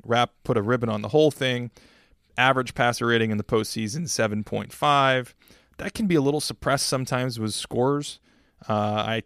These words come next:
I tend to think of him as a slightly better passer than that. And then shot creation over twelve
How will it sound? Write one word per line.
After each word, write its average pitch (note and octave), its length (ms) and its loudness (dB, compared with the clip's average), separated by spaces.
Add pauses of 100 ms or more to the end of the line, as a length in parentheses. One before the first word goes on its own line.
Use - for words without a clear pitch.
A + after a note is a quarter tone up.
(160)
I A2 80 -4
tend A#2+ 240 -4
to G#2+ 40 -6
think B2 220 -4
of A#2 100 -4
him G#2 120 -2
as F#2+ 100 -8
a G2 80 -12
slightly D3 540 -4
better C#3+ 240 -2
passer C3 420 -2
than B2+ 140 -8
that. B2 240 -4 (420)
And G#2+ 260 0
then A2 440 2
shot B2 340 2
creation A2+ 640 0
over A#2 340 0
twelve G#2 600 2